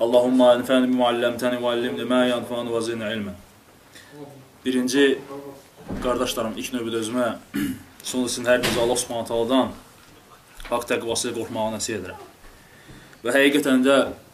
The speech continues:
uca və böyük olan Allah Subhanahu taala öz mübarək kitabında buyurur ki, "Sizin ən hörmətliniz Allahın dərgahında Allahdan ən çox qorxanınızdır." Allah Subhanahu taaladan qorxmaq isə Allah Taalanın bizə əmr etdiklərini yerinə yetirmək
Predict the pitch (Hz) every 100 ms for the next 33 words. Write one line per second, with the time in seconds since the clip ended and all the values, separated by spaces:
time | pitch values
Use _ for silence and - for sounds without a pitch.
0 | - - 123 139 127 131 131 120 120 123
1 | 120 135 123 - 117 131 131 - - -
2 | _ 127 120 120 120 123 120 127 117 120
3 | 117 117 123 120 127 127 120 113 113 101
4 | 123 123 - - 440 - - - - -
5 | - 117 120 123 127 127 120 120 123 123
6 | 123 143 135 - - 113 117 110 107 98
7 | - - - _ - - - - - -
8 | - - 104 135 160 - 156 139 147 135
9 | 160 147 135 135 147 127 131 131 143 131
10 | 120 127 127 143 131 127 139 131 117 131
11 | 131 127 120 123 120 120 127 123 117 127
12 | 120 113 113 117 117 123